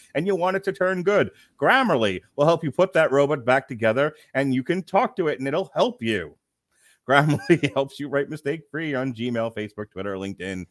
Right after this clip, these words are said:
and nearly anywhere else you write on the web. Grammarly corrects hundreds of grammar, punctuation, and spelling mistakes while also catching contextual errors,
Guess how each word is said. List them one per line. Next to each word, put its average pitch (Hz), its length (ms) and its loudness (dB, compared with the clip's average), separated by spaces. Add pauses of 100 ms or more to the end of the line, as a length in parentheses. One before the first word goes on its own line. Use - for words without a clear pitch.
(380)
and 117 160 -2
nearly 123 280 -2
anywhere 117 300 0
else 113 240 0
you 107 80 -12
write 101 200 -4
on 104 100 -6
the 113 60 -8
web. 170 280 -4 (640)
Grammarly 127 440 0
corrects 131 280 -2
hundreds 131 300 -6
of 110 120 -10
grammar, 110 300 -2
punctuation, 104 600 -8
and 101 80 -8
spelling 101 280 -8
mistakes 98 300 -8
while 101 100 -4
also 101 540 -2
catching 95 400 -8
contextual 110 520 -2
errors, 110 320 0